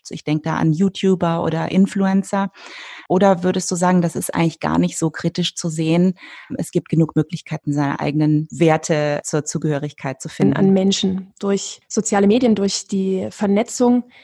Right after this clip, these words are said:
Speaker 2: haben wir natürlich das Bild auch in die ganze Welt. Also wir können ja in die ganze Welt schauen und uns da Menschen angucken.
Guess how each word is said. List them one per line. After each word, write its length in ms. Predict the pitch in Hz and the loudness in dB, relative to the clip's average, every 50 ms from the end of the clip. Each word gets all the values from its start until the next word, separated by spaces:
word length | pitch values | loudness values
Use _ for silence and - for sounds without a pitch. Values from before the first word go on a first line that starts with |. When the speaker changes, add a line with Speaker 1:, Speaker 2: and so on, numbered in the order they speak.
| _ _ _ | _ _ _
Speaker 2:
haben 220 | - 208 202 214 | -2 0 2 4
wir 80 | 214 208 | 4 4
natürlich 460 | 202 196 - - 214 214 202 - - | 4 2 2 2 2 2 0 -2 -6
das 220 | - 196 - - - | -8 -8 -8 -8 -4
Bild 380 | _ 196 196 208 220 214 - | _ 2 2 2 2 0 -2
auch 220 | - 208 202 190 202 | 0 0 0 0 0
in 160 | - 202 196 | 0 0 0
die 80 | 196 | 0
ganze 320 | 196 185 180 202 190 185 170 | 0 0 0 0 -2 -2 -2
Welt. 440 | 180 175 180 180 175 - - - _ _ | -2 -2 0 -2 -4 -4 -10 -16 _ _
Also 360 | - - 185 180 190 175 175 | -8 -6 -2 -2 -2 -2 -2
wir 100 | 185 175 | -4 -6
können 600 | - - 208 190 185 185 185 185 185 - - - | -6 -4 -2 0 2 2 2 2 0 -2 -6 -8
ja 420 | - 208 190 185 180 180 185 185 - _ _ _ _ | -6 -4 -4 -2 -2 -2 -4 -6 -8 _ _ _ _
in 120 | - 202 208 | 0 2 2
die 100 | 202 - | 2 2
ganze 340 | 190 185 208 - 202 185 | 2 2 2 0 -2 -2
Welt 220 | 190 190 196 196 - | -2 -2 0 -2 -2
schauen 460 | - - 190 180 180 185 190 185 185 | -4 -4 -2 0 0 2 2 0 0
und 280 | - 180 180 185 180 - | 0 -2 -2 -2 -2 -2
uns 240 | - 185 185 - | -4 -4 -4 -2
da 100 | - 185 | -2 -2
Menschen 480 | 180 180 175 185 - - 202 180 180 190 | 0 0 0 -2 -2 -2 -2 -2 -2 -4
angucken. 720 | - - 175 180 185 - - - 185 - - 170 170 156 | -6 -6 -4 -4 -4 -4 -6 -10 -12 -10 -10 -10 -12 -12